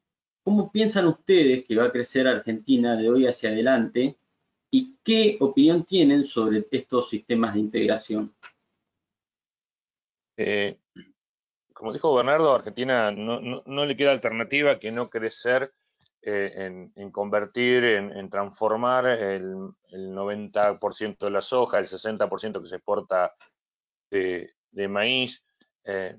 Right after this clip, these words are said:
Speaker 2: no, no hay otra forma que no sea, este, el otro día hablando,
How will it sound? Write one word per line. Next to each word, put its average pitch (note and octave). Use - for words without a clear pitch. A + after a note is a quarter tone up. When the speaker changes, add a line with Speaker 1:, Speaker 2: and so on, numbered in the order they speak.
Speaker 2:
no, A#2+
no B2+
hay C3+
otra B2
forma C3
que G#2
no A2
sea, G2+
este, F2+
el G#2+
otro A#2
día B2
hablando, C3